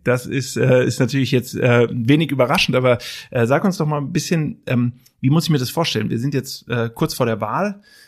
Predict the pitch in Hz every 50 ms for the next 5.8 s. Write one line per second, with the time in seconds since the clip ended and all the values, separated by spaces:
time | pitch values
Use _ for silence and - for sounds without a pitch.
0 | _ _ - - 127 127 131 127 127 - 131 127 127 127 127 127 123 117 123 120
1 | 151 - - 139 120 120 117 117 113 - 143 143 156 151 - 139 127 120 120 -
2 | - 131 117 120 - - 139 160 165 - - - 156 160 156 147 160 156 160 156
3 | - - 135 135 - 135 - 143 123 - - - - _ - 139 143 139 139 131
4 | 131 127 127 127 - - - 80 - - 104 101 131 - - - _ _ - -
5 | - - - 135 120 - 127 127 127 127 127 120 - - -